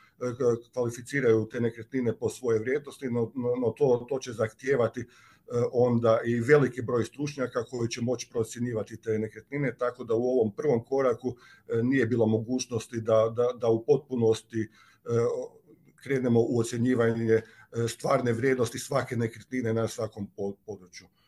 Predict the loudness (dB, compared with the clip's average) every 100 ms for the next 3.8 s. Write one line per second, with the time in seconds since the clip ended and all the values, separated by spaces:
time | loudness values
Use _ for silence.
0 | _ -8 -8 -2 -2 -2 -6 -8 0 2
1 | 2 2 -4 -2 -2 0 0 0 4 4
2 | 4 2 2 0 -4 -12 -16 -16 -16 -8
3 | -6 -4 -2 -4 -4 -4 -4